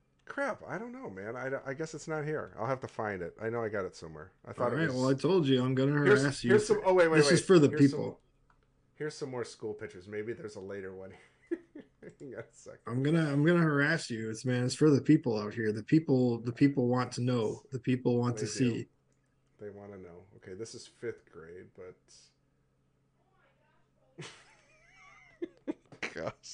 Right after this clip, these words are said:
Speaker 1: these are horrible. All right, hang on. Let's. <laughs> All right, this one.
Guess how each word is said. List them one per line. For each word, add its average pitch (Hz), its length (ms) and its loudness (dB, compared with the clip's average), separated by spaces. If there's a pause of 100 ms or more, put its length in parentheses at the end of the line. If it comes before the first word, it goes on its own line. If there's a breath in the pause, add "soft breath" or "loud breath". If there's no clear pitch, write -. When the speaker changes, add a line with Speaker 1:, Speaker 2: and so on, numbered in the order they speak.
Speaker 1:
these 117 200 -6
are 92 120 -2
horrible. 104 480 0 (800 loud breath)
All 110 100 -6
right, 98 240 -6
hang 110 260 -10
on. 90 220 -14
Let's. - 340 -18 (880)
<laughs> - 760 -20
All 113 80 0
right, 104 140 2
this 185 240 4
one. 170 260 6